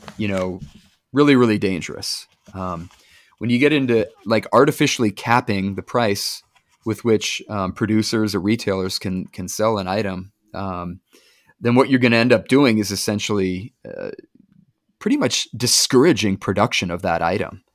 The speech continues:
It's really, really destructive, this policy, uh, because the market has basically said, for whatever reason, whether it's, like, inflation of the money supply, prices going up, um, maybe there's a temporary disruption where it's harder to get a material.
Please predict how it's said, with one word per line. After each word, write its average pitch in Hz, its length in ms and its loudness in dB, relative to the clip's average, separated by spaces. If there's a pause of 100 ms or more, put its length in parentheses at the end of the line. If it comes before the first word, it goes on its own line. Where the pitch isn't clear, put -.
(240)
It's 120 180 0
really, 147 400 4
really 113 300 2
destructive, - 800 -6
this 98 240 -8
policy, 98 640 -4 (420)
uh, 104 120 0
because 104 320 0
the 113 80 -2
market 117 360 4
has 98 120 -6
basically 104 460 -2
said, 101 280 -4
for 117 120 -4
whatever 135 340 4
reason, 113 400 2
whether 101 240 0
it's, 98 160 -4
like, 92 180 -8
inflation 101 680 -4 (100)
of 95 120 -16
the 90 60 -10
money 101 260 -2
supply, 98 680 -4
prices 98 440 -4
going 101 280 -2
up, 95 220 -6 (520)
um, 95 440 -4 (120)
maybe 104 260 -2
there's 101 220 -2
a 98 40 -4
temporary 101 480 0
disruption 101 680 -4
where 92 120 -4
it's 95 120 -8
harder 104 300 -2
to 98 80 -4
get 98 280 -2
a 95 40 -8
material. 101 640 -4